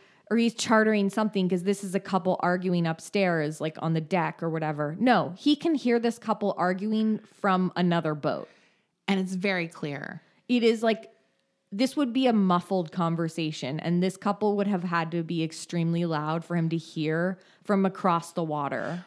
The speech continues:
Speaker 2: Right, and you might only make out a few words.
Speaker 1: But this was, like, crystal clear.
Speaker 2: Yeah, "You little slut." And it's very <laughs> clearly, like, very, like,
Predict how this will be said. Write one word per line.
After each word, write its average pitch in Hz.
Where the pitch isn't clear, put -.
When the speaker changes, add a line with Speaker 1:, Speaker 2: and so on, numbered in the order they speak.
Speaker 2:
Right, 226
and 214
you 226
might 214
only 240
make 185
out 165
a 160
few 165
words. 127
Speaker 1:
But 226
this 220
was, 254
like, 247
crystal 190
clear. -
Speaker 2:
Yeah, 82
"You 180
little 170
slut." 196
And 196
it's 208
very 214
<laughs> -
clearly, 381
like, -
very, 220
like, 165